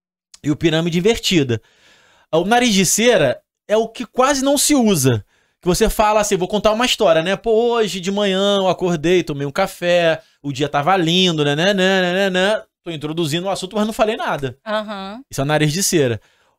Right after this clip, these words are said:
Speaker 1: O li-, o pirâmide invertida, a informação vem toda no primeiro parágrafo.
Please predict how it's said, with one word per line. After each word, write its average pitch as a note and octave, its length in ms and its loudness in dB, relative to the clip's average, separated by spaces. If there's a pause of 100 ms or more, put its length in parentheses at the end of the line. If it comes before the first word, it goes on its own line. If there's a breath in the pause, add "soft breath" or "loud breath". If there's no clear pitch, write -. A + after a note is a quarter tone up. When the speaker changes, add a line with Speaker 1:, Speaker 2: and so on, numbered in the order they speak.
Speaker 1:
O A3+ 140 0
li-, A3 340 2
o E3+ 600 2
pirâmide G3 400 0
invertida, E3+ 840 0
a D#3 120 0
informação G3 500 0
vem A3+ 180 -2 (160)
toda D4 220 4
no D4 80 0
primeiro C4 340 2
parágrafo. G3 600 0